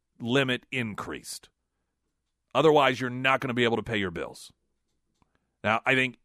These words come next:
anyone, if you were to, what, if you, you were,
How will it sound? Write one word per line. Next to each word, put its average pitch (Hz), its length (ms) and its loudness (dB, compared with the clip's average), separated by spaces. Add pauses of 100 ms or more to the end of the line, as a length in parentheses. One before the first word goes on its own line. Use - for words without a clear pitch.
anyone, 147 380 2
if 101 120 -10
you 151 140 2
were 160 200 4
to, 110 460 -4 (280)
what, 120 260 0
if - 160 -14
you, - 200 -14
you 110 260 -8
were, 110 220 -2